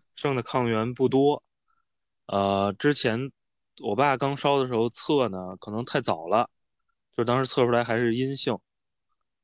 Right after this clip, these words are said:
啊，然后后来也就没再测。然后你那天给我送几个抗原之后，我相当于是前天，呃，这是我们家正经测出来一个，<laughs> 就是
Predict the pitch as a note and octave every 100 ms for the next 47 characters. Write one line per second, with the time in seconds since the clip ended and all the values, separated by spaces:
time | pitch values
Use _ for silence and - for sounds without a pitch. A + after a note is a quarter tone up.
0 | _ _ - F#2 F2 - _ _ _ _
1 | _ _ - G2+ G#2 A2+ G#2+ G#2 G2+ G#2+
2 | - - C#3 A#2+ A2 B2 C3 A#2 - _
3 | A#2+ G#2 F#2 A2 A2 G#2+ B2+ A#2+ D#3 B2+
4 | - _ _ _ _ _ _ A2+ B2 B2
5 | A2+ C#3 D#3+ D#3 D3 B2+ F3+ C#3+ F#2+ F#2+
6 | - A#2+ A2 A#2 C#3+ - D#3+ F#2+ - _
7 | _ _ _ - F#2+ F#2+ C3 C#3 C#3 C3
8 | C3 C3 A2+ - - F#2+ B2 C3+ D3+ C#3+
9 | C#3+ _ _ _ _ _ _ _ _ _
10 | - F#2+ F#2+ - B2+ G#2+ A#2 C3 D#3+ C#3+
11 | A2+ F#2 F#2+ - C#3 A2 A2+ G#2 G#2 G#2+
12 | A2+ A2 B2+ - _ _ _ _ _ -
13 | D3 A#2 B2 G#2 G2